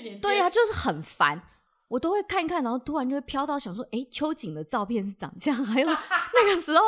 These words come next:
Speaker 2: 谁谁谁，那个谁谁谁，什么左宗棠，他那个什么照片长这样，然后就研究说，诶，十六是古人的那个胡子是不是都长这样，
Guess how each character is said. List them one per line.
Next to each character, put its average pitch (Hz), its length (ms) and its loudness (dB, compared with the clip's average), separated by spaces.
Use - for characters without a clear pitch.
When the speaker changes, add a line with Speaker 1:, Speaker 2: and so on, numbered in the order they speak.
Speaker 2:
谁 311 300 2
谁 359 340 4
谁， 320 320 2
那 427 200 2
个 453 40 4
谁 247 280 2
谁 254 260 2
谁， 240 340 0
什 - 140 -8
么 180 120 -4
左 175 380 -6
宗 311 340 2
棠， 175 240 -6
他 359 120 2
那 415 120 0
个 339 100 0
什 247 140 -6
么 208 80 -4
照 320 160 2
片 311 160 0
长 175 180 -8
这 220 80 -8
样， 240 120 -10
然 311 120 0
后 370 60 -2
就 359 100 -4
研 240 260 0
究 302 180 0
说， 294 180 -2
诶， 330 180 -2
十 214 140 -8
六 339 180 -6
是 233 180 -10
古 165 300 -8
人 165 160 -4
的 196 120 -4
那 262 120 -6
个 240 160 -4
胡 185 160 -8
子 185 140 -8
是 190 80 -6
不 190 40 -6
是 262 220 -8
都 240 160 0
长 160 320 -8
这 196 80 -6
样， 202 100 2